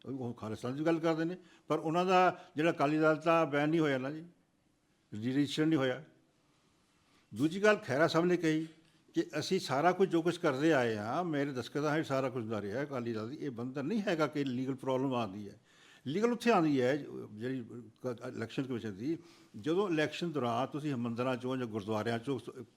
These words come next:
ਪ੍ਰਚਾਰ ਕਰਦੇ ਹੋ ਜਾਂ ਤੁਸੀਂ ਕੋਈ ਡਿਵਾਈਨ ਇੰਟਰਵੈਂਸ਼ਨ ਦੀ ਗੱਲ ਕਰਦੇ ਹੋ ਵੀ ਪ੍ਰਮਾਤਮਾ ਦਾ ਹੁਕਮ ਹੈ ਕਿ ਤੁਸੀਂ ਵੋਟਾਂ ਇਸ ਨੂੰ ਪਾਓ। ਜਥੇਦਾਰ ਸਾਹਿਬ ਵੋਟ ਪਾ ਸਕਦੇ ਨੇ, ਜਥੇਦਾਰ ਸਾਹਿਬ ਪਾਰਟੀ ਬਣਾ ਸਕਦੇ, ਸਭ ਕੁਝ ਕਰ ਸਕਦੇ ਨਾ ਜੀ।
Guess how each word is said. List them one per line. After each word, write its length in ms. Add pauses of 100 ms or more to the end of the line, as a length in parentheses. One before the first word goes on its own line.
(100)
ਪ੍ਰਚਾਰ 320
ਕਰਦੇ 300
ਹੋ 120 (640)
ਜਾਂ 240
ਤੁਸੀਂ 280
ਕੋਈ 440 (340)
ਡਿਵਾਈਨ 500
ਇੰਟਰਵੈਂਸ਼ਨ 580
ਦੀ 80 (160)
ਗੱਲ 140
ਕਰਦੇ 340
ਹੋ 40 (640)
ਵੀ 80
ਪ੍ਰਮਾਤਮਾ 500
ਦਾ 100
ਹੁਕਮ 260
ਹੈ 80
ਕਿ 60
ਤੁਸੀਂ 200
ਵੋਟਾਂ 380
ਇਸ 100
ਨੂੰ 100
ਪਾਓ। 200 (480)
ਜਥੇਦਾਰ 340
ਸਾਹਿਬ 240
ਵੋਟ 160
ਪਾ 160
ਸਕਦੇ 360
ਨੇ, 120
ਜਥੇਦਾਰ 300
ਸਾਹਿਬ 160 (120)
ਪਾਰਟੀ 320
ਬਣਾ 220
ਸਕਦੇ, 380
ਸਭ 120
ਕੁਝ 120
ਕਰ 120
ਸਕਦੇ 280
ਨਾ 100
ਜੀ। 120